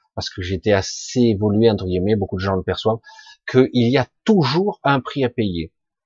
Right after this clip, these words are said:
Il y a une ambivalence. Vous le voyez, vous gagnez ça, vous perdez ça. Vous gagnez une vie, vous en perdez une.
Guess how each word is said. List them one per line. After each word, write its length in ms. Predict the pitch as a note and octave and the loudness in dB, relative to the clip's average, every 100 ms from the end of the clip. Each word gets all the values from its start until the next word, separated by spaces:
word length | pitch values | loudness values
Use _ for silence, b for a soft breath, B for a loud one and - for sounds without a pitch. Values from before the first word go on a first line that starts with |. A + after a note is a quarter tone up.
| _ - | _ -8
Il 80 | |
y 40 | D#3 | -4
a 40 | |
une 120 | E3+ | 0
ambivalence. 640 | E3 D#3+ D#3+ C#3+ G#2+ - - - _ B B B B B B - | 0 0 2 2 0 -4 -12 -16 _ B B B B B B -16
Vous 160 | G#2+ G#2+ | -8 -4
le 60 | |
voyez, 300 | G2 G2 C#3 | 2 4 4
vous 160 | F#3 A#2 | 4 2
gagnez 320 | G#2 G2 G2 | 2 2 0
ça, 160 | - F#3 | 0 -2
vous 120 | F3 | 0
perdez 340 | E3 C#3+ B2 | 0 2 0
ça. 340 | A#2 G#2+ E2 - _ | -4 -4 -6 -10 _
Vous 60 | F#2 | -10
gagnez 260 | F#2 F2 F#2 | -6 -4 -2
une 120 | F#2 | -2
vie, 180 | A#2+ D#3+ | -2 -2
vous 120 | D#3 | 0
en 140 | D3+ | 0
perdez 300 | D3+ C3+ A#2 | 0 0 2
une. 300 | F#2+ E2+ D2+ | 0 -2 -6